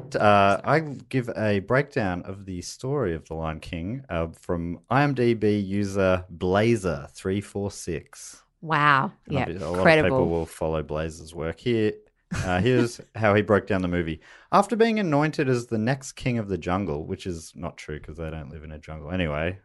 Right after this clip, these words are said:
Speaker 1: I didn't. I should have probably fact-checked <laughs> this before I
Speaker 2: <laughs> Well, 'cause you, did you know, you're probably getting to this, but the first version of The Lion King was called The King of the Jungle.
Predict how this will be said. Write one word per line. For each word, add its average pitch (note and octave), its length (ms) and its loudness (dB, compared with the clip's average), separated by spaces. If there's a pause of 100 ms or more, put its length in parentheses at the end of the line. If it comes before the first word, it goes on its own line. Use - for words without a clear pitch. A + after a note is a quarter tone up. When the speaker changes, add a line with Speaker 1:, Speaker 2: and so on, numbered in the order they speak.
(140)
Speaker 1:
I F#2 60 -4
didn't. F2+ 320 -4
I F2+ 80 -6
should F2+ 160 -8
have D2 140 -8
probably D#2+ 480 -6 (680)
fact-checked - 840 2
<laughs> - 40 -10
this - 220 4
before B2+ 380 8
I A#3 320 4 (100)
Speaker 2:
<laughs> G#4 100 -4
Well, F4+ 240 6 (200)
'cause D#4+ 180 4
you, D#4+ 100 4
did D#4+ 200 4
you D#4+ 120 6
know, D#4 140 4
you're B3 160 2
probably A3+ 260 2
getting E3+ 220 4
to - 80 -8
this, D3+ 180 -2
but - 240 4
the G#3 100 4
first A3 560 4
version F3 600 0 (160)
of D#3 280 6
The D#3+ 100 0
Lion D#3 280 2
King D#3 180 -6
was D3 120 -6
called F3+ 360 0
The F3 60 0
King C#3+ 240 -8
of C3 80 -6
the - 60 -14
Jungle. - 360 -10